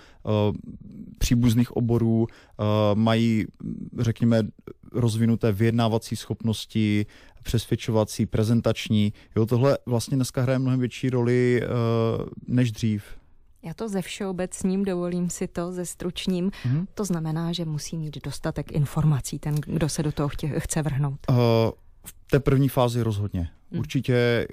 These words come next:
Speaker 1: chce to udělat si trošku přehled a než se do toho podnikání pustit, tak, eh, tomu věnovat, řekněme, aspoň pár týdnů jako nějaké informační rešeři, zajet si třeba na nějaké školení na volné noze, prostě informovat se, ať už je to od kolegů nebo z nějakých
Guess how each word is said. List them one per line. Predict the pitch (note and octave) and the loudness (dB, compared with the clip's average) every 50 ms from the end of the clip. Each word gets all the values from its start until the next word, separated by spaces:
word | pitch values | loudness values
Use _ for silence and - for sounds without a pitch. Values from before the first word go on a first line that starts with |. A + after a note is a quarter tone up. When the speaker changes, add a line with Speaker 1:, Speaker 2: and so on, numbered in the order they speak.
| D2+ E2+ | -8 -10
Speaker 1:
chce | - - - B2 | -8 -6 -4 -2
to | - B2+ A#2+ A#2+ G#2+ | 0 2 2 2 2
udělat | - - A#2+ A#2+ B2+ B2+ - | 0 0 2 2 2 2 0
si | - A#2+ | -2 -4
trošku | - A#2+ A#2 - - C3 | -4 -4 -6 -6 -8 -10
přehled | - - - A#2 G#2+ A#2 A#2 A#2+ A#2 - - | -6 -2 -2 0 2 4 2 2 2 0 0
a | A#2+ | 0
než | A#2 A2+ - | 0 2 2
se | - A#2 | 0 0
do | A2+ | 0
toho | - B2 B2 A#2+ | 2 0 0 0
podnikání | - - - A2 A#2 A#2+ - B2+ A#2+ B2+ B2+ | -2 -2 -2 0 0 0 0 2 2 2 0
pustit, | - - A#2 - - - - A#2+ - - - | -2 -4 -8 -8 -6 -2 -2 -2 -2 -2 -2
tak, | - A#2 A2 - - | -4 -4 -2 -2 -2
eh, | B2 A2+ A2+ A2 G#2+ G#2+ G#2+ G#2 G#2+ - - - - - - - - - | 0 2 2 4 4 4 4 2 2 0 -2 -4 -8 -12 -12 -10 -8 -2
tomu | - A#2+ B2 A#2+ | 0 2 2 4
věnovat, | A2+ A2+ G#2+ A2 G#2+ A2+ A2+ - - | 4 2 2 2 2 2 0 0 -2
řekněme, | A#2 G#2+ G#2 - B2 A#2 A2 | -2 -2 0 2 2 2 2
aspoň | G#2+ - - B2 A2+ | 2 0 0 -2 0
pár | - B2 A2+ A2+ | 2 2 0 0
týdnů | - - A#2+ G#2+ A2 G#2+ G#2 G2 G2 G2+ | 0 0 0 0 2 2 0 0 0 -2
jako | G#2 G2+ - A#2 | -2 -2 -2 0
nějaké | A2 G#2 G#2 - A2 | 0 0 0 0 -2
informační | G2+ G#2 - A2 G#2+ G#2 G2+ - - A#2 | -2 -2 0 0 0 0 0 0 0 0
rešeři, | G#2 G2+ - - G#2 G2 G#2+ G#2 | 0 0 0 0 0 2 2 2
zajet | F#2+ G#2 G#2 G#2 - | 2 2 2 2 2
si | - A#2 | -2 -4
třeba | - - A2 G#2+ G#2 | -2 0 0 2 2
na | G2+ G#2 | 4 4
nějaké | G#2 G2+ - - G#2+ | 2 2 0 -2 -4
školení | - - - A2 G#2 G2+ G#2 G#2 | -4 -4 -2 2 2 4 4 4
na | G#2+ | 2
volné | G2 G2 G2+ G2+ G#2 G2+ | 2 2 2 2 4 4
noze, | G2+ G2 G2 G2 G2 G2 - - - - - - - - | 4 4 4 2 2 0 -2 -8 -20 -20 -20 -20 -10 -2
prostě | - G#2 - - - - A#2 A2+ A2+ A2+ A2+ A2+ G2+ - - - - | -2 0 0 0 2 4 4 6 6 6 4 4 2 0 -4 -4 0
informovat | C#3 B2 - - A#2 A2 A2 G#2 G2+ G2 - | 0 0 0 0 0 2 2 2 2 0 -2
se, | - G2 | -2 -2
ať | F2+ - G#2+ | 0 0 0
už | A2 G#2+ | 2 2
je | A#2+ | 0
to | - - | 0 0
od | - - - | -2 -4 -2
kolegů | - B2 A2+ A2 G#2 G#2 G#2 G#2+ | 0 2 2 2 2 2 0 0
nebo | G#2 G2 F#2+ G2+ G2+ G2 G2 G2+ G2 G2 F#2 - - - | 0 0 2 2 2 2 4 2 2 2 0 -2 -6 -6
z | G2+ G2+ | -4 -2
nějakých | G#2+ G#2 - - A2+ - | 0 0 0 -2 -4 -6